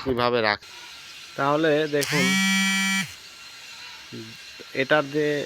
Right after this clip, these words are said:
একটা পূর্ব পরিকল্পনাটা, তাহলে তাদের কি কেমন ছিল যে বিল্ডিংটা এইভাবে রাখতে হবে।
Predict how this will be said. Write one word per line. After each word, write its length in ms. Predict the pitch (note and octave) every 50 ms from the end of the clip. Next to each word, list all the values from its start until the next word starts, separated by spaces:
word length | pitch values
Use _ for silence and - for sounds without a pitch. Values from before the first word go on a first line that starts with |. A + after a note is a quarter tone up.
| - -
একটা 380 | B2 - - - B2+ B2 B2 B2+ - -
পূর্ব 380 | D3 D#3 D3+ D3 C#3+ D3+ D3+ D3 - - -
পরিকল্পনাটা, 760 | C#3+ C#3 C#3 - C#3 B2+ A#2+ B2 B2 A#2+ A#2+ A#2+ - A#2+ A#2 -
তাহলে 260 | - A2 A2+ A2+ A#2 A2+
তাদের 320 | - A2+ A2 G#2+ A2+ G#2+ G2+ - -
কি 180 | - A#2 A#2 A2 -
কেমন 300 | - A#2 A2+ A#2 A#2 A#2
ছিল 360 | A2 - - - G#2+ G2+ G2+ G2+ - - - - - - - - - - - - - -
যে 240 | G#2 G2 G#2 G#2+ G#2
বিল্ডিংটা 640 | F#2 G#2+ G#2+ G#2 G#2+ G#2+ G#2 - A2 G#2+ G#2 G2+ G2+ - - - -
এইভাবে 520 | G#2+ G2 F#2+ G#2 A2+ G#2 G2 G#2 G2+ G2 F#2+ - - - - - - - -
রাখতে 380 | G#2 G2+ G2+ G2+ - - - A2
হবে। 220 | G2+ F#2 F#2 G2+